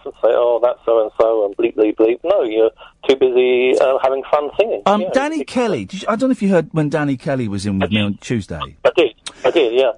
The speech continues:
Speaker 2: It was good, wasn't it? I really enjoyed it. It was nice to do something different. And, um, he talked about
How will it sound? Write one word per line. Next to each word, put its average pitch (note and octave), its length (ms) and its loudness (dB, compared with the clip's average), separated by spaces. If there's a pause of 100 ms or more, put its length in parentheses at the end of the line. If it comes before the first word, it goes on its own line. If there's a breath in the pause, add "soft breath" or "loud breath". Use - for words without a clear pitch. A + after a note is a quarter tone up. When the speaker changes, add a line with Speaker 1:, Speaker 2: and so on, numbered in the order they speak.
Speaker 2:
It F3 100 2
was F3 80 -6
good, C#4 240 -2
wasn't A3+ 200 2
it? G#2+ 60 -6
I C#3+ 200 -2
really G#3+ 320 -2
enjoyed D3+ 400 -2
it. F2+ 60 -10
It - 40 -14
was C3 80 -14
nice G3 280 -8
to D#3+ 60 -14
do D3 120 -4
something C3 240 -4
different. B2+ 400 -6
And, D#3 260 0
um, E3 160 2
he G3+ 160 -2
talked C#4+ 420 -2
about F#3+ 520 0